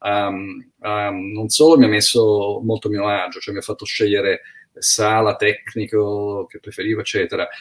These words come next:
ma anche proprio per il, per il format del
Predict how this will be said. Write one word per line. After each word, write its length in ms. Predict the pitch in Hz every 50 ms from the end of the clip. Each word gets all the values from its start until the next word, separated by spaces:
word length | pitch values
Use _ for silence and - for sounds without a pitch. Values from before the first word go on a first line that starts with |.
| - -
ma 200 | 117 123 127 143
anche 320 | 170 196 202 202 208 -
proprio 280 | - 175 - 151 139 -
per 220 | - 127 123 120
il, 460 | 123 123 120 110 107 107 104 101 - -
per 100 | 113 110
il 120 | 113 107
format 680 | - - - 165 160 135 113 98 98 92 87 - - 101
del 680 | 95 98 95 95 98 95 95 95 98 98 95 95 92 -